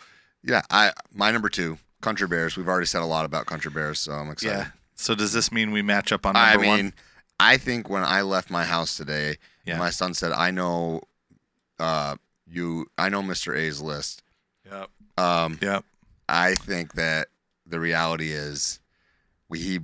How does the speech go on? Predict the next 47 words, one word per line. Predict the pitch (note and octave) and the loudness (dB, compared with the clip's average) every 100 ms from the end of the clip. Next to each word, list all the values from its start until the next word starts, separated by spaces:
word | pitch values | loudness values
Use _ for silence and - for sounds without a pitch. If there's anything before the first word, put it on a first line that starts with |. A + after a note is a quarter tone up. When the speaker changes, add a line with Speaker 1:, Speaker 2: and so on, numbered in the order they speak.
| D#2+ | -8
Speaker 1:
he | E2 F2+ | -6 -4
knew | F#2 E2+ E2 | -2 -2 -2
that | D2+ | -4
we | D2+ | -6
both | C#2+ D#2 - | -6 -6 -6
picked | E2 - | -8 -8
this | D2+ - | -8 -8
for | D2 | -8
number | C#2 - B2+ | -12 -10 -12
one. | - - C3+ | -12 -16 0
Speaker 2:
Yeah, | D3+ D3 D3 | 6 8 8
and | B2+ B2 | 6 4
it | A#2+ | 4
has, | A2+ A#2+ A#2+ G2+ - - | 4 4 4 0 -8 -12
I, | - - A#2 | -6 -4 -2
this | A#2+ D3 - | -2 0 2
character | C3+ A#2+ - | 6 6 6
has | G#2+ G#2 | 2 2
the | F#2+ F2+ | 0 -6
biggest, | F2 _ A#2+ G#2+ A2 G2+ - G#2 | -10 _ 4 4 2 0 -2 -4
most | G2 - G2 | -4 -4 -4
giant | G#2+ G2 G2+ G#2 G2+ - | 0 4 4 4 0 -4
impact | G2 - F2+ E2+ - - _ _ _ | -4 -4 -4 -4 -8 -14 _ _ _
on | - G2+ F#2 | 0 2 0
this | F2+ | -4
park. | - G2 D#2+ - | 2 2 2 0
And, | A2 G#2 | 0 2
and | G2+ G2 - - - - | -2 -4 -10 -18 -12 0
this | C#3+ - - - | 2 0 -6 -14
character, | - C#3+ C#3+ - G2+ G2+ | 4 6 6 4 2 2
well, | A#2 A#2+ | 2 2
it's | B2 | 2
funny | - D3 A2 F#2 - | 0 2 0 -4 -4
because | A#2+ G#2+ | 0 2
Speaker 1:
It's | A2+ | 4
the | G#2+ | 4
only | A#2+ B2 | 4 4
other | A2+ A2 | 4 4
one, | G#2 G#2+ E2+ | 4 2 2
right? | F#2 | 4
Speaker 2:
Yeah, | A#2 G#2+ | 6 6
the, | G#2 | 4
Speaker 1:
Okay. | C3 C3 | -2 2
Speaker 2:
well, | D3 | 2
the | C#3+ | 4
majority | C#3+ C3 C#3+ D#3+ D#3 C#3+ | 2 2 6 6 6 4
of, | A#2 - | 2 -4